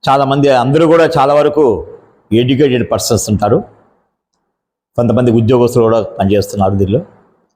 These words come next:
ప్రతి ఒక్కరు కూడా వాలంటీర్గా వచ్చి, వాళ్ళ డబ్బు ఖర్చు పెట్టుకొని, వాళ్ళ సమయాన్ని దీనికోసం కేటాయిస్తూ, ముఖ్య ఉద్దేశము సమాజాన్ని చైతన్యం చేయాల.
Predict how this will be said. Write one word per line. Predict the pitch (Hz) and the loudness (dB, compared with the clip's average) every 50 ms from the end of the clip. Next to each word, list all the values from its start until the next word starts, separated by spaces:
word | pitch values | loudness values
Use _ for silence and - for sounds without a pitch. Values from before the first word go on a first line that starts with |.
| _ _ _ _ _ _ _ _ _ _ _ - | _ _ _ _ _ _ _ _ _ _ _ -4
ప్రతి | 143 127 - 175 | -4 -2 0 0
ఒక్కరు | 165 165 170 180 175 170 | 0 2 2 2 2 4
కూడా | 175 175 170 151 135 107 92 80 78 - - - - - - - _ _ - | 4 4 4 4 2 0 0 -4 -6 -10 -12 -12 -16 -18 -20 -20 _ _ -2
వాలంటీర్గా | 104 107 120 135 160 165 170 156 165 160 156 165 160 156 | 0 2 2 2 2 2 0 0 0 0 0 2 2 0
వచ్చి, | 147 139 131 - - 170 165 185 208 - - _ _ _ _ _ _ _ _ _ _ _ _ _ _ - 101 113 | 0 0 -2 -2 -2 -2 -2 -2 -4 -10 -20 _ _ _ _ _ _ _ _ _ _ _ _ _ _ -4 -2 0
వాళ్ళ | 120 120 139 160 | 2 2 2 2
డబ్బు | 151 147 135 147 139 151 156 | 2 2 0 0 0 0 -2
ఖర్చు | 160 143 117 - 120 | -2 -2 -4 -4 -4
పెట్టుకొని, | 143 135 107 - 117 131 135 135 139 143 143 165 170 - - - 107 | -2 -2 -2 -2 -2 0 0 0 0 -2 -4 -6 -8 -12 -8 -4 0
వాళ్ళ | 110 117 127 143 | 0 2 0 0
సమయాన్ని | 143 - 131 135 147 151 151 151 151 151 151 135 - - - - _ _ _ _ _ _ _ _ _ - 117 | 0 -2 -2 0 0 2 2 2 0 0 -2 -4 -6 -8 -18 -20 _ _ _ _ _ _ _ _ _ -4 -2
దీనికోసం | 123 123 123 120 127 123 123 - 127 117 98 82 | 0 0 2 0 0 -2 -2 -2 -2 -2 -2 -2
కేటాయిస్తూ, | 80 - - - 117 107 110 - 120 113 107 110 104 - - 139 143 - - - - - _ _ _ _ _ _ _ _ _ _ _ _ _ _ _ _ _ _ _ _ _ _ _ _ - | -4 -8 -8 -4 -2 -2 -2 0 0 0 0 0 -2 -2 -2 -2 -2 -2 -4 -12 -20 -20 _ _ _ _ _ _ _ _ _ _ _ _ _ _ _ _ _ _ _ _ _ _ _ _ -2
ముఖ్య | 131 160 165 - - - 254 233 | -2 -2 -2 -2 -2 0 0 2
ఉద్దేశము | 214 202 160 156 190 185 180 - 190 156 143 120 98 92 92 87 80 87 98 - - _ _ _ - | 2 2 0 2 0 0 0 0 0 0 0 0 0 -2 -2 -4 -6 -10 -14 -16 -20 _ _ _ -6
సమాజాన్ని | - 151 143 156 185 185 185 156 170 160 147 147 151 175 165 | -4 -2 0 2 2 2 2 2 0 0 0 0 -2 -2 -4
చైతన్యం | - - - 143 143 - - 123 131 123 | -4 -2 -2 -2 0 0 -2 -2 -2 -2
చేయాల. | 107 - 123 110 104 101 98 95 - | -2 0 0 0 2 2 0 -2 -4